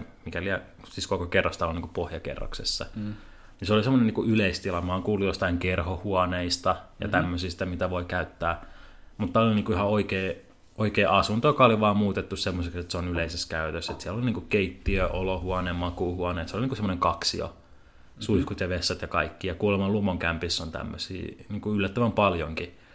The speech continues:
Speaker 2: Joo.
Speaker 1: Ja sit niitä saa just niinku varata itselleen, että jos tulee jotain
Speaker 2: Mhm.
Speaker 1: sukulaisia käymään, niin sun ei ole pakko laittaa sitä patjaa sinne sun yksiöön tai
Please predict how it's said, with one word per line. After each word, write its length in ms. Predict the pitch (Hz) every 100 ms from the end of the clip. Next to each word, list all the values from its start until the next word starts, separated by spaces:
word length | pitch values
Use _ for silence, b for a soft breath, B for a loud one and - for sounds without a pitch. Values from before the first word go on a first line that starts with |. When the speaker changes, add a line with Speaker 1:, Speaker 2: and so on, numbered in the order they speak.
| b b b -
Speaker 2:
Joo. 120 | 101
Speaker 1:
Ja 60 |
sit 120 | 104 98
niitä 240 | 107 101
saa 140 | 98
just 180 | 90 92
niinku 480 | 98 82 90 78 - - - - _ - 107
varata 380 | 98 92 90 -
itselleen, 640 | 98 - - 87 87 85 85
että 140 | 98
jos 100 | 92
tulee 160 | 98 87
jotain 160 | 92
Speaker 2:
Mhm. 40 | 92
Speaker 1:
sukulaisia 600 | 95 95 87 87 95 90
käymään, 480 | 92 90 85 82 85
niin 60 |
sun 160 | 87 90
ei 80 | 85
ole 80 | 85
pakko 340 | 87 87 87
laittaa 300 | 80 - 82
sitä 180 | - 92 - _ - - b b b b -
patjaa 440 | 98 95 90 87
sinne 260 | - 82 82
sun 220 | - 82 85
yksiöön 580 | 82 - 85 78 76
tai 160 | - -